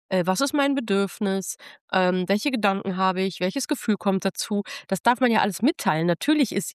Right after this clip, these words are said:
jedes Mitteilen irgendwo Story. D-, d-, d-, das ist, jetzt werden wir sehr philosophisch, wenn wir da weitergehen. Ähm, mir ist nur wichtig, mal zu sagen, okay, wenn es vielleicht zu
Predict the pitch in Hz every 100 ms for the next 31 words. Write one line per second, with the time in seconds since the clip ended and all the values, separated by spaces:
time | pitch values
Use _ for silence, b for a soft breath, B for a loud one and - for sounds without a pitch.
0 | - 185 185 262 247 220 233 - 208 202
1 | 202 220 170 - - 247 185 - _ -
2 | - - - - - - - 208 226 226
3 | - - 208 - - 226 220 196 190 214
4 | 226 208 208 196 190 180 180 277 208 -
5 | 185 196 277 B B B B B - 208
6 | 208 - b 214 285 - 262 247 240 247
7 | 233 226 - 214 214 214 - - 269 240
8 | 175 B B - 208 - - - 220 220
9 | 240 -